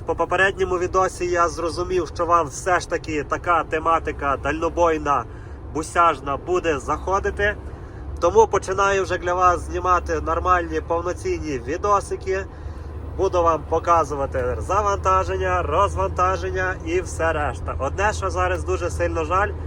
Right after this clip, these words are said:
що в мене немає мого напарника. Хто, до речі, пам'ятає мого напарника, ставте лайк.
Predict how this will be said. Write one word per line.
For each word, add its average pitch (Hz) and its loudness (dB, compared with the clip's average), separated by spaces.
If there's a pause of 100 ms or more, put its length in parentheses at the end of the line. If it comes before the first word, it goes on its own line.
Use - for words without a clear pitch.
(280)
що 156 0
в 151 0
мене 185 4
немає 170 4
мого 160 4
напарника. 143 2
Хто, 202 2
до 190 4
речі, 190 2
пам'ятає 175 2
мого 170 2
напарника, 175 0
ставте 170 2
лайк. 151 2